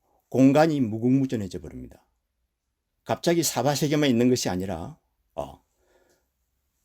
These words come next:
극락세계도 생기고 보이지 않는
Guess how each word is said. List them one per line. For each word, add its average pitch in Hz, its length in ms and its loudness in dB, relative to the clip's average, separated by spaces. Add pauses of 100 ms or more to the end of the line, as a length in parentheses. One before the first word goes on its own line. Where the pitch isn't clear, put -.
(260)
극락세계도 113 720 2
생기고 123 600 -8 (1500)
보이지 156 320 4
않는 135 500 2